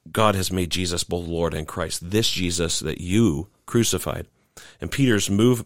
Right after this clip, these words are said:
talk in, in Acts chapter two, his sermon, basically is, "You killed Jesus, God raised him from the dead, but now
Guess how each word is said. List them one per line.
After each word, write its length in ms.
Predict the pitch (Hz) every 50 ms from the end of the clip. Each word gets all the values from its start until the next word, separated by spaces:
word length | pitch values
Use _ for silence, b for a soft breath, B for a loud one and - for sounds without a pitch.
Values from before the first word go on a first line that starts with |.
| - -
talk 320 | - 117 101 110 110 -
in, 240 | 87 80 80 85 - - -
in 280 | 87 85 85 85 87 - -
Acts 320 | 98 95 92 - - -
chapter 360 | - - 92 85 - - 78
two, 260 | - - - 131 117
his 140 | 92 87 82
sermon, 420 | - - 107 101 98 98 82 80 B B B B B B B B B B -
basically 560 | 135 170 190 - - 120 - 107 101 92 92
is, 360 | 92 92 90 87 - - - - _ _ _ _ _ _ _ _ _ _ _ _ _ -
"You 320 | - 98 101 135 185 202
killed 400 | - - - 143 131 127 117 107
Jesus, 640 | - 95 90 80 - - 65 - - - - - - _ -
God 240 | 87 101 104 117 131 127
raised 260 | 120 107 104 98 -
him 100 | 95 90
from 160 | - 90 90
the 80 | 85 82
dead, 380 | 80 92 92 90 76 69 - - _ _ _ -
but 100 | 87 82
now 360 | 82 110 117 110 85 87 90